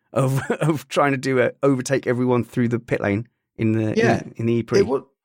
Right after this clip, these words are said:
Speaker 2: it wasn't even that cheeky, really. It was just some very quick thinking, 'cause it's an unprecedented situation, really. Um, there
Speaker 1: Yeah.
Speaker 2: aren't really any sort of rules for it, and he just sort of jumped out. So, so, you know, it's a good nod to the F I A. As he, as George said in his interview,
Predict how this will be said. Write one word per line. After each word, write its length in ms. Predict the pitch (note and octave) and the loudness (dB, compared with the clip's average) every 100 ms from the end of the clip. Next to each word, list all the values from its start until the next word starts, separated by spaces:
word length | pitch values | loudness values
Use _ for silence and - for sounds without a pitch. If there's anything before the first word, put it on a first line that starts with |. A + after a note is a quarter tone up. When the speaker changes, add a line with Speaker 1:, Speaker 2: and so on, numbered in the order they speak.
| _ _ _ _ | _ _ _ _
Speaker 2:
it 80 | G3+ | -2
wasn't 260 | B3+ B3 B3 | 0 0 0
even 180 | C#3 | 2
that 160 | A#2 - | 0 -2
cheeky, 500 | - G#3+ A3 A2+ G#2+ | 0 0 2 2 0
really. 420 | A#2+ C#3+ F3 A2 | 0 2 4 4
It 60 | A2 | 2
was 140 | B2+ | 0
just 200 | - G#3 | -4 -4
some 120 | - B2 | -2 0
very 280 | C#3 B2+ | 2 2
quick 280 | A#2 - - | 0 -2 -2
thinking, 340 | - F3+ - A#2 | 0 -2 0 0
'cause 140 | D3 | 0
it's 120 | D3+ | 0
an 60 | F3 | 0
unprecedented 720 | G3 - D3+ C3+ C3 B2+ A#2 | 0 0 -4 0 0 0 -2
situation, 680 | - - B2+ D#3 E3 G#2 F2+ | -6 -2 0 2 2 2 0
really. 440 | F#2 F2+ G#2 C3 C3 | 2 2 2 0 0
Um, 480 | B2+ B2+ A#2+ A2 - _ _ - | 2 4 4 0 -8 _ _ 2
there 160 | C#3+ | 4
Speaker 1:
Yeah. 40 | F3 | 4
Speaker 2:
aren't 100 | D3 | 2
really 180 | C3 B2+ | 2 2
any 180 | B2+ | 2
sort 200 | A#2 D#3 | 0 -4
of 80 | C3+ | 2
rules 280 | D3+ F3+ C3+ | 4 4 0
for 280 | - G2 A#2 | 2 4 4
it, 80 | A#2+ | 4
and 80 | |
he 80 | B2 | 2
just 140 | C#3 C3 | 0 -2
sort 120 | A#2+ | -4
of 40 | |
jumped 260 | B2+ B2 A#2 | 0 0 0
out. 200 | D3 G#2+ | -4 -2
So, 420 | - C#3+ C#3 C3 - - - _ _ | 2 4 4 2 -4 -20 -20 _ _
so, 340 | - D#3 D#3 D3 _ _ _ _ - | -4 0 2 0 _ _ _ _ -2
you 80 | |
know, 160 | D#3 A#2+ | 2 2
it's 160 | C3 D3 | 2 -2
a 60 | |
good 200 | C3+ - | -4 0
nod 220 | D#3 C3+ | 0 0
to 100 | - | 0
the 120 | C3+ C3+ | 0 2
F 120 | C3 | 2
I 200 | B2 B2+ | 4 4
A. 160 | G#2+ A2 | 4 2
As 160 | A2+ | 2
he, 200 | D3 C3+ - | 2 0 -2
as 160 | B2 A2 | -6 -2
George 240 | D#3 C#3+ | 2 2
said 140 | C3 | 2
in 80 | A#2 | 2
his 120 | A2+ | 2
interview, 380 | C#3 C3+ - G#2+ | 2 0 2 0